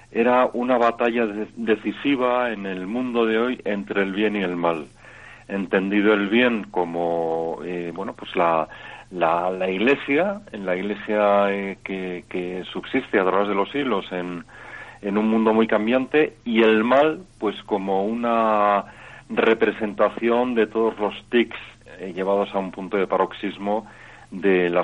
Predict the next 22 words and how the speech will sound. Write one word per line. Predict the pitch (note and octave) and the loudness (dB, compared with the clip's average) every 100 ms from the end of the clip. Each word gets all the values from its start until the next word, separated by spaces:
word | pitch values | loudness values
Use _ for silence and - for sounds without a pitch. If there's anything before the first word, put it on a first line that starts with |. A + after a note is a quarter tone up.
| - | -2
sociedad | F2+ F#2 F2+ F2 F2 E2+ D#2+ | -10 -4 0 2 4 2 -2
occidental | F#2 - F#2 F2 E2 F#2 F2 F2 | -6 -6 -4 -4 -2 0 0 -2
que, | - D#2+ D2+ C#2+ - | -8 -8 -8 -12 -10
que | F#2+ | -4
conocemos | F#2+ F2 G#2+ G#2 F#2+ | -4 -2 -4 -4 -4
y | |
vivimos. | E2+ A2+ C3 E2 - - - - - - - - - C3 | -6 -4 -6 -10 -14 -20 -20 -20 -20 -20 -20 -20 -8 2
Y | C3 B2 | 6 8
en | A#2+ | 6
el | A#2+ | 4
caso | E3+ E3+ | 2 2
de | F3+ | 2
La | |
hija | F3 E3+ | 2 2
del | E3 | 2
ministro, | E3+ F#3 - F3+ F#3+ | 0 -2 -2 -4 -2
pues | C#3 - | -6 -8
se | |
trata | - C#3 D3+ | -4 -2 0
de | |
una | D3 C#3 | 0 0
novela | C3+ C3+ B2+ B2 A#2+ | 0 0 2 2 2